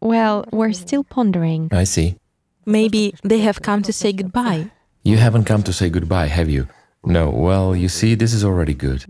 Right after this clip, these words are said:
Speaker 3: Yes. Therefore, I would probably like to begin with a question that came to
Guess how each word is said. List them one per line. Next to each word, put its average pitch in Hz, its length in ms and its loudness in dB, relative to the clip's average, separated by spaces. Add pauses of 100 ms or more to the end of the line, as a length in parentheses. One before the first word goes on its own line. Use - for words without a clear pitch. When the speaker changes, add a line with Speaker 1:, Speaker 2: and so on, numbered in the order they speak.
Speaker 3:
Yes. 190 460 -2 (320)
Therefore, 190 540 0 (180)
I 202 80 0
would 185 320 -2
probably 262 420 0
like 226 480 -2
to 208 60 -6
begin 220 400 0
with 190 120 0
a 190 60 -2
question 185 640 -2
that 156 240 -2
came 254 300 0
to - 180 -4